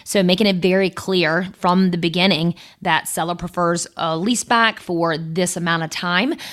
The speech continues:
Um, that way, whenever buyers go to make an offer on your home, they know what's most important to you. You know, for example, it might be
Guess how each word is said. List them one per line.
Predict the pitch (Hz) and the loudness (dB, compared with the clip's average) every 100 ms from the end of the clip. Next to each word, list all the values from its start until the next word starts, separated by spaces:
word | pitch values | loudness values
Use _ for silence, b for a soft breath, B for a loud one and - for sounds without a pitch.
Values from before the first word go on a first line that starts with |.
| B B | B B
Um, | - 170 175 165 - 185 170 | 0 2 2 0 -4 -6 2
that | 175 233 - | 2 4 0
way, | 208 214 202 190 190 247 - | 0 4 4 4 2 0 -4
whenever | 190 190 185 185 175 | -2 0 2 2 2
buyers | 185 170 156 202 170 170 | 0 0 0 2 2 2
go | 190 | 2
to | 175 | 2
make | 170 | 4
an | 170 | 4
offer | 147 214 - | 4 4 4
on | 185 165 | 2 4
your | 156 | 0
home, | 147 160 160 165 | 0 0 0 0
they | 170 196 | 2 4
know | 240 220 | 6 4
what's | 208 185 - | 4 2 2
most | 175 160 | 0 -2
important | 151 - 170 131 - | -6 -8 -12 -12 -12
to | 127 | -10
you. | 120 107 69 - B B - | -8 -8 -8 -12 B B -6
You | 165 | -2
know, | 156 170 190 - _ _ | 2 2 0 -4 _ _
for | 208 | -2
example, | 196 190 180 185 175 | -2 0 -2 0 -4
it | - 185 | -2 0
might | 185 190 226 | 2 2 0
be | 202 180 175 | 0 4 4